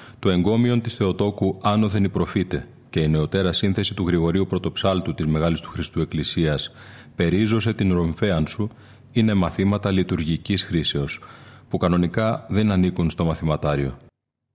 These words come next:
Οι τρεις αυτές πρώτες μουσικές συνθέσεις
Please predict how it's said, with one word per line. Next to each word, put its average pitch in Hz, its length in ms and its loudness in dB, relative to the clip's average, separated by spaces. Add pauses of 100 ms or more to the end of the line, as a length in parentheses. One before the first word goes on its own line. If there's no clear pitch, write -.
(120)
Οι 104 120 2
τρεις 110 260 0
αυτές 107 440 0
πρώτες 95 400 0
μουσικές 85 420 0
συνθέσεις 95 680 -2